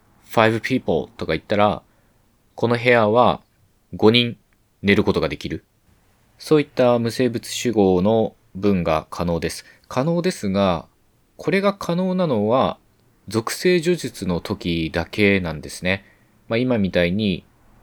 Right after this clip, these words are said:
この部屋の性質として、特徴として、五人寝ることができる。そういう時間的に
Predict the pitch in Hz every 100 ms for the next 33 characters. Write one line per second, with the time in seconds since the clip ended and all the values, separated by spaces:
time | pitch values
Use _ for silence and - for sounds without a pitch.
0 | _ - 175 190 202 196 190 - 196 202
1 | - - 175 - 190 - - _ _ _
2 | _ _ - - - 175 175 - 185 165
3 | - _ _ _ _ _ 92 107 113 117
4 | 110 - _ _ _ _ _ - 107 104
5 | 104 92 82 87 107 87 - _ _ _
6 | _ - 120 107 113 147 147 139 147 143
7 | 139 135